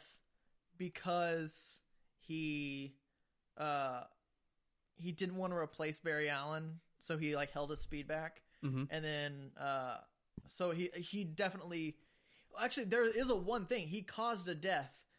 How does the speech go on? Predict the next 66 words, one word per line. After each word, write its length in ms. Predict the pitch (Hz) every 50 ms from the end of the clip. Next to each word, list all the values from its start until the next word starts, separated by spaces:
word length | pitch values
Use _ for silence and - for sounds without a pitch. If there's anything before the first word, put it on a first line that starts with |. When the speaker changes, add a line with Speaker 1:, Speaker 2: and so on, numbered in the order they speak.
| _ _ _ _
Speaker 1:
because, 380 | - 175 170 - 185 180 170 151
like, 280 | 170 170 160 156 151 170
there 100 | 175 175
was 140 | 165 160
a 40 | 160
fire 600 | - - - 190 185 180 180 160 147 143 139 143 - - - - - - - - _ _ -
and, 240 | 156 160 160 160 151
uh, 420 | 156 151 151 147 143 143 135 120 - - _ _ _ _ _ _ _ _ _
he, 180 | - 175 185 190
uh, 120 | 185 175 175 -
he 280 | 175 180 180 170 170
was, 160 | 165 165 165 160
like, 120 | 165 156 165
running 320 | 170 190 185 185 170 160
past, 420 | - 160 175 170 160 147 - - -
and 80 | 165
he 80 | 170 151
asked 220 | 156 165 156 -
a 40 | -
cop, 340 | 151 - 156 156 156 151 -
he's 140 | 156 143 139
like, 220 | 143 139 143 143
"Is 100 | 165 156
there 120 | 151 190 202
anybody 300 | 208 208 202 202 196 208
in 100 | 214 202
there?" 100 | 190 175
And 80 | 165 165
they're 80 | 156
like, 80 | 151 131
"I 60 | 190
don't 140 | 233 220 170
think 160 | - 285 294
so." 80 | - 214
He's 100 | 185 165
like, 140 | 170 - 151
"Then 100 | 156 151
I'm 100 | 160 165
not 160 | 175 180 175
gonna 140 | - 170 151
look." 340 | 151 160 160 139 123 - - - - - - -
And 80 | 156
then 0 | 131
Speaker 2:
Mm-hmm. 60 | -
Speaker 1:
that 160 | 175 170 160
comes 180 | - 190 170 156
back 220 | - 165 156 156
to, 60 | - 156
like, 160 | 151 135 123
later 220 | 151 151 151 147
issues 340 | 143 147 147 - 147 143 143
where 100 | 147 143
she's, 180 | 143 - 151 135
like, 180 | 139 139 139 - _ _ _ _ -
missing 380 | 147 147 151 156 151 156 160 156
her 100 | 151 147
legs 380 | 147 143 143 147 151 147 -
and 100 | 151 143
her 80 | 139 139 -
face 240 | - 143 143 143 -
is 80 | 156
scarred, 460 | - - - 160 160 160 156 160 160 156 - - - -
Speaker 2:
Oh. 140 | - 160 - -
Speaker 1:
stuff 140 | - - 170
like 140 | - 160 -
that. 320 | - 160 165 165 - -